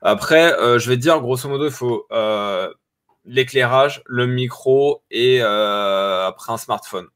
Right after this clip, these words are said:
Voilà, ça te suffit pour, euh, faire un, un truc pour te lancer. Euh, l'éclairage, comme il disait, euh, il faut au minimum,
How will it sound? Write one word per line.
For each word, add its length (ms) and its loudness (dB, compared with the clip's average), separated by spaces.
Voilà, 280 -6
ça 160 -12
te 80 -18
suffit 320 -10
pour, 340 -6
euh, 40 -4
faire 240 -4
un, 320 -2
un 60 -4
truc 180 -10
pour 220 -6
te 80 0
lancer. 540 0
Euh, 240 4
l'éclairage, 600 2
comme 180 0
il 60 -2
disait, 420 2
euh, 420 2
il 140 -8
faut 140 2
au 20 6
minimum, 760 -2